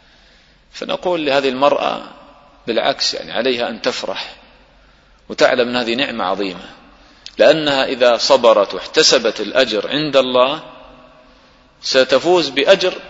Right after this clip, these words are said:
دعوة هذا الرجل لما يدعو إلى الله، تشاركه في الأجر،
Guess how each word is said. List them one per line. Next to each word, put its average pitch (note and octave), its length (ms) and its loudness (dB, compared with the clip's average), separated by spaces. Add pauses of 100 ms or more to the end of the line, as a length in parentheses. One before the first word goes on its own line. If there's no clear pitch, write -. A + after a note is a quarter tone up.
(260)
دعوة F3+ 420 6
هذا E3+ 220 2
الرجل F3+ 600 -2 (260)
لما D#3 240 0
يدعو D3+ 200 -4
إلى D3+ 200 -4
الله، D3 320 -10 (200)
تشاركه D#3+ 520 4
في D#3 100 -4
الأجر، D3+ 380 -4